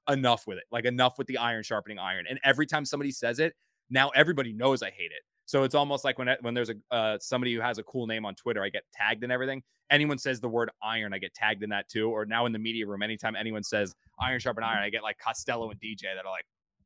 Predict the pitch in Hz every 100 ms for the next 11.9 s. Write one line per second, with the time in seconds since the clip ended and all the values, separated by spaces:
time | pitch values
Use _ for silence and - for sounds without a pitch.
0 | _ _ - 143 139 139 139 123 120 127
1 | 127 127 123 127 123 120 117 117 110 -
2 | 135 117 123 117 123 117 113 113 117 113
3 | 113 104 113 101 - 107 110 101 104 92
4 | 92 90 - _ _ _ - 135 120 117
5 | - 131 131 107 110 143 135 127 147 123
6 | 107 110 - 123 107 101 104 101 98 98
7 | 80 95 90 95 95 95 98 92 95 87
8 | 85 _ _ _ - 139 139 135 127 _
9 | _ _ _ _ _ _ - 170 165 160
10 | 156 151 143 151 151 165 214 214 180 170
11 | 165 147 143 135 131 120 113 107 107